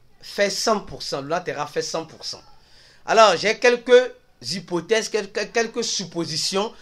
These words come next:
Maintenant, après, c'est à vous, je dis bien ça à vous,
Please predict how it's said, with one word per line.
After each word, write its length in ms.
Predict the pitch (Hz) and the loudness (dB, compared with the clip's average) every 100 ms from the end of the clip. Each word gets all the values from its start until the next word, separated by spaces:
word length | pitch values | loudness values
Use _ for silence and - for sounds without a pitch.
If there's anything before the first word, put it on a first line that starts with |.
| - - | -20 -10
Maintenant, 260 | 170 208 180 | -6 -2 -2
après, 260 | 180 233 | 0 0
c'est 140 | 226 240 | 2 4
à 160 | 202 | 4
vous, 540 | 175 139 151 247 311 - _ - - _ - | 2 -4 -6 0 -2 -2 _ -20 -20 _ -10
je 100 | 180 | -8
dis 160 | 202 | -6
bien 140 | 208 170 | -4 -2
ça 260 | 233 208 | 2 4
à 40 | 190 | 2
vous, 460 | 139 156 262 294 | -2 -6 -6 -6